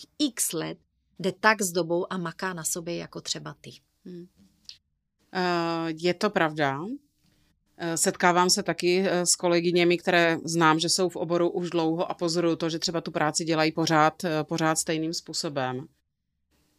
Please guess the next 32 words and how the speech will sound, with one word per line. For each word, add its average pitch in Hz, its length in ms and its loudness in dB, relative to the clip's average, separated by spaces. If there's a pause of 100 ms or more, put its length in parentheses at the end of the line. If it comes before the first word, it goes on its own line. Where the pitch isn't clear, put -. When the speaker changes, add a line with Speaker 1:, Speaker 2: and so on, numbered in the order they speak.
(160)
Speaker 2:
Takže 160 200 2
asi 185 300 2
bych 190 160 2
kolegyním 185 560 4
vzkázala, 170 560 4
ať - 200 0
opravdu 175 320 0
se 202 160 2
toho 196 240 -4
nebojí, 151 640 4
ať 160 160 -6
se - 120 4
nebojí 170 420 6
třeba 160 280 4
těch 165 160 2
nových 156 300 0
technologií, 139 760 -4
ať - 160 0
se 208 100 0
vzdělávají, 139 840 2
ať - 160 -6
se 175 100 -4
opravdu 185 340 0
snaží, 175 680 0
eh, 165 80 -2 (180)
snaží 165 600 -4 (360)
držet 175 340 2
krok 160 380 0
s - 120 -2
těmi 160 240 0
mladšími 165 460 -4
kolegy. 151 640 -2